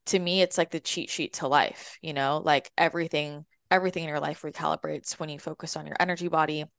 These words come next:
when you understand how energy flows, when you look at things from the manifestation level, which is neural reprogramming, which is detoxification. It's detoxification physically, emotionally, energetically. It all goes hand in hand, you know? So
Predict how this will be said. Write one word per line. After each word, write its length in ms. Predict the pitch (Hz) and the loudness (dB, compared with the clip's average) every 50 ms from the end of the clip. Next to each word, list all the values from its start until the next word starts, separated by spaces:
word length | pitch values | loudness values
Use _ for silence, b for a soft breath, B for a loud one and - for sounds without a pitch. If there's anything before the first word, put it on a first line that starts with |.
| _ _ | _ _
when 100 | - 165 | -8 -6
you 120 | 165 147 | -2 -2
understand 340 | 113 156 160 156 - 165 160 | -2 -2 -2 -4 -4 -4 -4
how 60 | 175 | -4
energy 320 | - 156 156 147 - - 147 | -6 -6 -8 -8 -10 -12 -12
flows, 560 | - - 190 185 180 180 175 175 175 - B B B B - | 0 4 6 8 10 10 8 8 6 2 B B B B -2
when 80 | 190 | 2
you 80 | 185 175 | 2 2
look 140 | 180 180 - | 4 2 0
at 80 | - | -4
things 260 | - 180 170 165 160 | -4 -4 -4 -4 -4
from 180 | - 170 156 160 | -2 -2 -2 -2
the 80 | 151 151 | -4 -4
manifestation 680 | 156 151 147 151 - 156 - - 160 160 - - 160 | -2 -2 -4 -4 -6 -8 -4 -2 -2 -2 -2 -6 -8
level, 260 | 156 151 156 165 160 | -8 -6 -6 -6 -2
which 160 | 165 190 196 - | -2 0 2 2
is 160 | 208 185 165 | 2 2 2
neural 220 | 170 170 170 170 | 2 4 4 4
reprogramming, 760 | 160 160 - - 156 151 156 - 160 - - 165 165 165 170 B B B | 2 -2 -4 0 0 0 0 0 -4 -6 -2 -2 -2 -4 -4 B B B
which 160 | _ 226 - | _ 2 2
is 100 | 254 247 | 2 0
detoxification. 1000 | - 214 208 - 214 196 180 - - 160 156 - - 170 170 - - - - - - B B B B B | 2 -2 0 2 2 2 2 0 -6 -8 -6 0 0 0 0 0 -2 -4 -6 -6 -12 B B B B B
It's 140 | 185 175 - | -2 -2 0
detoxification 800 | - 185 185 196 180 175 - 185 170 - 165 160 - 170 147 156 | -4 -2 0 0 0 0 0 -4 -4 -2 -4 -4 -2 -4 -6 0
physically, 580 | - 185 180 185 175 - 170 165 156 151 156 B B B B B B | 0 2 2 2 -2 -2 -2 -2 0 -2 -2 B B B B B B
emotionally, 640 | - 170 170 165 165 - - 156 151 151 143 143 - - | -2 0 2 2 2 0 -4 -4 -4 -4 -4 -6 -2 -2
energetically. 560 | 156 151 143 147 - 143 131 143 - - 185 175 | 0 0 0 -2 -2 -4 -4 -4 -4 0 0 0
It 80 | - - - | 0 4 6
all 180 | 147 156 156 | 6 6 6
goes 480 | 156 - 156 151 147 151 151 - - - - | 4 4 4 4 4 2 0 -2 -6 -6 -8
hand 220 | - 180 170 156 | -6 -6 -4 -4
in 80 | 156 147 | -4 -8
hand, 460 | 160 147 135 135 160 196 220 - - _ | -4 -4 -4 -2 -4 -4 -6 -8 -10 _
you 100 | 214 214 | 0 2
know? 240 | 214 214 214 220 226 B B B B B B | 4 4 4 4 2 B B B B B B
So 340 | - - 190 175 160 160 | 6 8 8 8 8 4